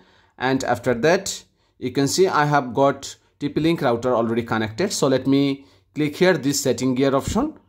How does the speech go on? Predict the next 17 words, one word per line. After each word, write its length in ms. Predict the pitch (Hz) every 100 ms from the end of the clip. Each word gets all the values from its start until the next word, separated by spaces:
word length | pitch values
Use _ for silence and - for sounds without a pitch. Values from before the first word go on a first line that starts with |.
| _ _ _ _
and 380 | - 127 131 - -
after 260 | 117 135
that 460 | 127 156 190 - -
you 140 | 135
can 160 | 131 139
see 260 | - 170 190
in 260 | 143 135
there 200 | 127 175
password 460 | 185 143 131 147 120
option 220 | 107 120
available. 480 | 98 92 90 85 95
Okay, 220 | 110 185
so 180 | 202 135
let 160 | 127
me 340 | 131 135 135 135 _ _ _ _
click 320 | 120 127 107
this 400 | 110 151 - -